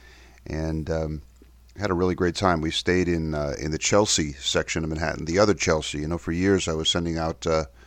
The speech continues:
uh, podcasts from the Royal, Royal, Royal Borough of, uh, Kensington and Chelsea. But, uh, we were in the other Chelsea, the one on the other side of the pond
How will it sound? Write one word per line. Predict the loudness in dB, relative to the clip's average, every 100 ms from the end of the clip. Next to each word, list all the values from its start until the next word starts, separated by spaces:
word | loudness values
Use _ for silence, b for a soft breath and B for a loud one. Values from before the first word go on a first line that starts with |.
| b b b b b b
uh, | -8 -6
podcasts | 2 2 4 0 0 0
from | 0
the | 0
Royal, | 2 2 2 -4 -18 -20 -8
Royal, | 4 8 8 6 0 2
Royal | 8 10 8
Borough | 8 8 10 8 2 -6 -16 -6
of, | -2 -2 -4
uh, | -6 -6 -8 -12 -20 b b b -8
Kensington | -2 0 0 0 0 0 -4 -10 -18 -10
and | -6 -4 -2
Chelsea. | 2 2 2 -2 -4 -8 -20 -20 -20 -20 b b b b b b b
But, | -10 -8 -4
uh, | 0
we | 4
were | 4
in | 6
the |
other | 4 4
Chelsea, | 2 0 0 -4
the | -4
one | -2 0
on |
the | 0
other | 0 2
side | 2 2
of | -2
the |
pond | -6 -4 -4 -4